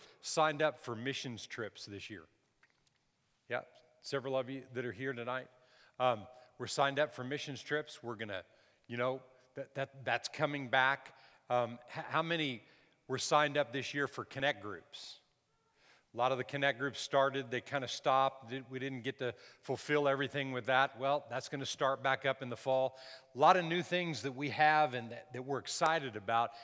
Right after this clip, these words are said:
and it's a restart. And so this coming Sunday, our focus is the fact that he's alive. And if he's alive, we can do anything.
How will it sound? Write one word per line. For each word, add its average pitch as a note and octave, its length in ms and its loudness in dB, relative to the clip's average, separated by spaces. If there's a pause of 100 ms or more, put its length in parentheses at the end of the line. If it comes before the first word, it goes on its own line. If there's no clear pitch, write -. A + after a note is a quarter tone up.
(140)
and C3 80 -2
it's - 160 -4
a B2 60 -4
restart. A#2 840 -4
And A#2+ 120 -12
so C#3 260 -2 (240)
this - 180 2
coming E3+ 360 4
Sunday, F3+ 400 6
our C#3 160 6
focus F#3 520 2
is A#2+ 180 -4
the G#2+ 100 -8
fact C3+ 340 4
that A#2+ 140 -6 (180)
he's D#3+ 300 -2
alive. C3 380 4 (680)
And B2+ 160 -2
if A#2+ 100 -4
he's F#3 240 2
alive, F#3+ 500 10
we D3 140 0
can C#3 160 -2
do A#2 140 -2
anything. A2+ 340 -4